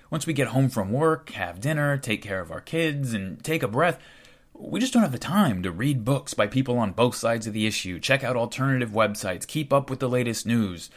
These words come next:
especially since this isn't the only crisis in the world. It, it would be a full-time job to understand the history and develop well-considered opinions on Palestine and Ukraine and Tibet and whatever happens to pop into the news tomorrow. Especially when the people who do spend all their time devoted to the issues,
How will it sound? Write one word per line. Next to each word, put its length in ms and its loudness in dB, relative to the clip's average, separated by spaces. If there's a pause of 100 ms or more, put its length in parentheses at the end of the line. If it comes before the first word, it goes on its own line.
(140)
especially 320 4
since 220 -2
this 220 4
isn't 200 0
the 80 0
only 200 2
crisis 440 0
in 60 -10
the 80 -10
world. 320 -10
It, 80 0
it 120 2
would 140 2
be 120 2
a 40 2
full-time 500 0
job 360 4
to 80 -6
understand 560 0
the 140 -2 (300)
history 540 -2
and 80 -2
develop 460 0
well-considered 880 2
opinions 580 0
on 180 -2
Palestine 720 0
and 140 -4
Ukraine 580 0
and 160 -6
Tibet 540 2
and 200 -2 (260)
whatever 260 6
happens 340 0
to 60 0
pop 240 0
into 140 2
the 60 0
news 220 0
tomorrow. 520 -6 (1080)
Especially 400 4
when 120 0
the 60 -2
people 240 0
who 160 4
do 320 4
spend 340 2
all 140 4
their 140 0
time 260 -2
devoted 320 0
to 80 -2
the 160 0
issues, 440 -2